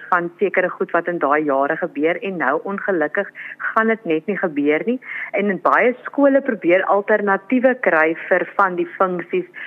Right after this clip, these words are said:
maar dit lyk ook heeltemal anders. Dis glad nie die droom wat jy in jou kop gehad het nie. So ek dink dis ook belangrik vir ouers om met kinders daaroor te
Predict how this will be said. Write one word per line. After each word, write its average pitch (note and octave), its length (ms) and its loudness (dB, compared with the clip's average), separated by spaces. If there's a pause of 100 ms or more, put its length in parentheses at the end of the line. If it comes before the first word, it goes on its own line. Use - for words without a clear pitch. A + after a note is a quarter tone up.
(520)
maar E3 420 2
dit E3 180 2 (200)
lyk D3+ 340 0
ook G#3 160 0
heeltemal F#3 840 0
anders. E3+ 440 0 (300)
Dis E3+ 140 -2
glad F#3+ 400 2
nie G#3+ 120 0
die F#3+ 180 -4
droom E3 320 2
wat E3 200 0
jy C#3 180 4
in D#3+ 100 0
jou D#3 60 2
kop G#3+ 340 -2
gehad C#3 320 2
het D3+ 60 -4
nie. E3+ 140 -2
So G3 100 0
ek G3 180 -2
dink G#3+ 200 0 (280)
dis G#3+ 120 0
ook B3 240 2
belangrik G3+ 460 2
vir - 180 2
ouers A3 220 2
om A3+ 120 2
met A3 160 -4
kinders A#3 280 0
daaroor G#3 380 2
te G#3+ 80 2